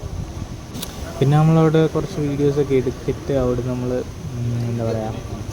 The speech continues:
തിരിച്ച് ഇറങ്ങുവാണ്. ആ, കാരണം ഈ ട്രെയിൻ ഇനിയും പോയി വരാൻ ഒത്തിരി സമയമെടുക്കും, കാരണം ഊ-, ഊട്ടി ഫുള്ള് ചുറ്റി കറങ്ങി വരണ്ടേ. ഇത് എന്തോ കൽക്കരിയിലോ അങ്ങനെ എന്തോ ആണ്.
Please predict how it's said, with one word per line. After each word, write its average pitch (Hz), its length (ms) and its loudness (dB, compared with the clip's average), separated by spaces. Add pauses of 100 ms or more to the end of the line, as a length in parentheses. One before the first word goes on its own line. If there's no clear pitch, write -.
(160)
തിരിച്ച് 123 380 0 (120)
ഇറങ്ങുവാണ്. 123 580 -2
ആ, 117 580 -6
കാരണം 135 300 -4
ഈ 139 120 -2
ട്രെയിൻ 143 280 2
ഇനിയും 143 200 0
പോയി 135 140 4
വരാൻ 131 300 0
ഒത്തിരി 143 340 -2
സമയമെടുക്കും, 110 400 -2 (580)
കാരണം 131 240 -2
ഊ-, 127 580 -6
ഊട്ടി 135 160 0
ഫുള്ള് 135 360 0
ചുറ്റി 131 260 2
കറങ്ങി 117 260 0
വരണ്ടേ. 110 320 -4 (840)
ഇത് 123 160 -4
എന്തോ 156 480 0
കൽക്കരിയിലോ 135 680 0
അങ്ങനെ 123 220 0
എന്തോ 127 360 0
ആണ്. 123 260 0